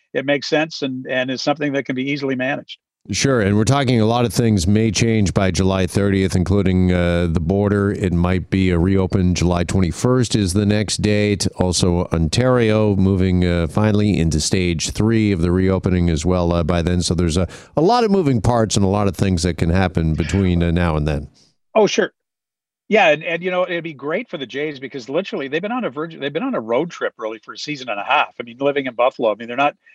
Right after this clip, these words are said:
Speaker 1: they're living in a hotel. They're not, it's not like these guys have rented houses or condos in Buffalo.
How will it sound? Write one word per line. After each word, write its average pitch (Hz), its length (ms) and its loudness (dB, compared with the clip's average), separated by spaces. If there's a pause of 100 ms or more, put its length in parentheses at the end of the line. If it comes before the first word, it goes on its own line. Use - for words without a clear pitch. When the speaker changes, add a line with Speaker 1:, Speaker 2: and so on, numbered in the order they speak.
(140)
Speaker 1:
they're 123 120 -2
living 160 180 2
in 160 60 0
a 151 40 0
hotel. 123 460 0
They're 120 100 -4
not, 127 120 -6
it's 110 80 -20
not 143 160 -6
like 143 100 -6
these 127 180 -10
guys 127 300 -4
have 113 140 -14 (160)
rented 123 340 -6 (180)
houses 123 440 -2
or 107 80 -14
condos 131 520 -6
in 113 80 -14
Buffalo. 117 480 -4